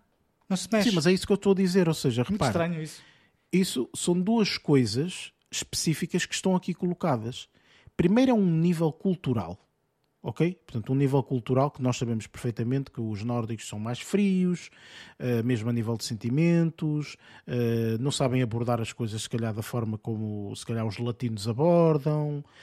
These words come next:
Speaker 2: eh, tudo isso, ok? E depois, o outro aspecto,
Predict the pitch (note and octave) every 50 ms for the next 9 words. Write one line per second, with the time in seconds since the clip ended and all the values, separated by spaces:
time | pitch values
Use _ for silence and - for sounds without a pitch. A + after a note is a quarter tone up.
0 | - - - - - C3+ B2+ B2+ B2 B2 - - G#3 F#3 C#3+ C3 A#2+ G#2 G2+ -
1 | - - - _ _ - - - C#3 C3+ C3+ - _ _ _ _ - A#3 A#3 G#3
2 | - G3 D3+ C3 G#2+ B2 D3 D#3+ F3 A3+ C4+ C#4 A3 - F#3 D#3+ C#3+ - - -
3 | C#3+ A#2 G#2+ - - D3 F#3+